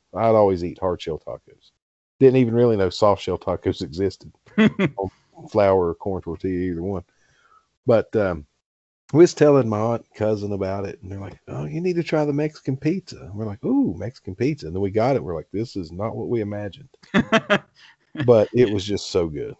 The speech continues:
Speaker 1: And I've loved them ever since. The first big downsize was when they had that health thing there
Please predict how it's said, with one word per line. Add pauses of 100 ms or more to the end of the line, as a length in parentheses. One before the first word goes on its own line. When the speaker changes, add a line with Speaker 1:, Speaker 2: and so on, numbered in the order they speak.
(420)
Speaker 1:
And
I've
loved
them
ever
since. (580)
The
first (1000)
big
downsize
was
when
they
had
that
health
thing
there